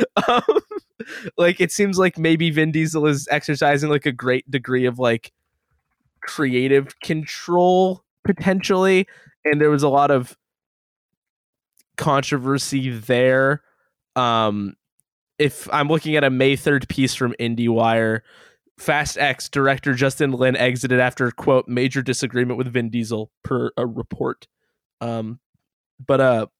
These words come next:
yeah, so there's difficulties on that. And for this to be essentially, like, the culmination of, like, a mega bajillion dollar franchise where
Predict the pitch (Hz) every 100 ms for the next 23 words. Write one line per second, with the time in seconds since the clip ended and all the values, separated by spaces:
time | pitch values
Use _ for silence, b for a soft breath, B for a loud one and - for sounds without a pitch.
0 | _ _ _ _ _ _ - 135 170 143
1 | 127 160 147 156 147 - - _ _ _
2 | _ _ _ _ _ _ _ _ _ _
3 | _ _ _ _ _ _ _ _ _ _
4 | - 139 - 208 233 220 214 - 185 160
5 | 143 151 147 143 160 185 - - - 220
6 | 208 247 - 214 185 170 175 175 151 151
7 | 139 - 170 170 139 135 143 170 160 135
8 | 139 135 123 131 131 131 127 131 127 131
9 | 123 127 131 120 117 113 120 110 - 147
10 | 147 151 B B B B - 139 135 120